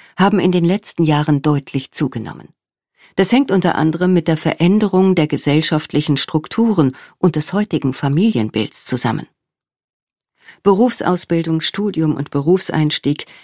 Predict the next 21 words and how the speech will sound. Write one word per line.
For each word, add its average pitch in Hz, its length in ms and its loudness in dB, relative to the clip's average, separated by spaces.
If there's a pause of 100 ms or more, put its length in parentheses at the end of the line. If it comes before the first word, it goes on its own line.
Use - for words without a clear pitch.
nehmen 247 280 6
bei 170 140 0
Frauen 180 460 2
heute 170 240 0
mehr 175 260 2
Zeit 151 380 0
in 127 160 -2
Anspruch. - 500 -4 (340)
Sie - 140 2
bekommen 165 420 2
oft - 240 -6
später 135 360 -6
Kinder. 156 340 -4 (1400)
Dadurch 170 440 0
verdichtet 226 640 -2
sich 190 160 -2
die - 140 -2
Zeitspanne 160 720 2 (240)
von 123 200 -2
Karriereplanung, 170 1080 0 (100)
Heirat 156 540 0